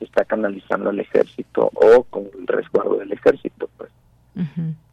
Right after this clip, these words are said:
Speaker 1: Eh, por esta situación de, de inseguridad para quienes llevan los víveres. El, lo que se ha visto,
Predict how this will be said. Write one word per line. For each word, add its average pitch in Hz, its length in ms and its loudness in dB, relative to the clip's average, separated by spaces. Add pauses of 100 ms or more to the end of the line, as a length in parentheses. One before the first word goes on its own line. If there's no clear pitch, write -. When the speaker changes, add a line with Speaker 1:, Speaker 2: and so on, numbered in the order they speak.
(180)
Speaker 1:
Eh, 120 200 8
por 117 280 4
esta 131 320 0
situación 107 560 -2
de, 104 320 0 (460)
de 107 180 0
inseguridad 98 640 0 (100)
para 90 300 0 (340)
quienes 98 360 -8
llevan 95 260 2
los - 160 -8
víveres. - 340 -4 (1000)
El, 110 760 4 (920)
lo 123 160 6
que - 140 -4
se 143 140 6
ha 147 40 8
visto, 160 580 4